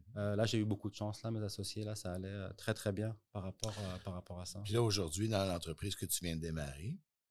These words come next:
Speaker 2: t'es seul.
Speaker 1: Oui,
Speaker 2: Ok.
Speaker 1: exactement.
Speaker 2: T'as choisi d'être seul.
Speaker 1: Oui.
Speaker 2: Parce que manifestement, t'aurais pu aller chercher des programmeurs encore, là. Tu t'en connais, là, des gens de T I, là. Parce que ta so-, ta solution,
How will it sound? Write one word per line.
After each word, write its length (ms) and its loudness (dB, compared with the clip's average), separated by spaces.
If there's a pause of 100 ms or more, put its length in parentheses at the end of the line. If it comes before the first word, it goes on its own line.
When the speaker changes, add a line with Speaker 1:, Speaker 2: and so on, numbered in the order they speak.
(140)
Speaker 2:
t'es 100 -10
seul. 260 0 (360)
Speaker 1:
Oui, 140 12
Speaker 2:
Ok. 60 10
Speaker 1:
exactement. 460 4 (960)
Speaker 2:
T'as 140 -2
choisi 460 2
d'être 200 -2
seul. 180 -8 (380)
Speaker 1:
Oui. 100 4 (280)
Speaker 2:
Parce 160 -20
que 120 -6
manifestement, 640 -2
t'aurais 340 0
pu 240 0
aller 280 2
chercher 460 2
des 120 -2
programmeurs 540 -4
encore, 340 0
là. 140 -4
Tu 100 -12 (440)
t'en 160 0
connais, 460 2
là, 120 0
des 160 0
gens 200 -2
de 40 -10
T 180 -2
I, 240 0
là. 80 -8 (460)
Parce 120 -4
que 100 2
ta 280 2
so-, 420 2 (460)
ta 160 8
solution, 840 4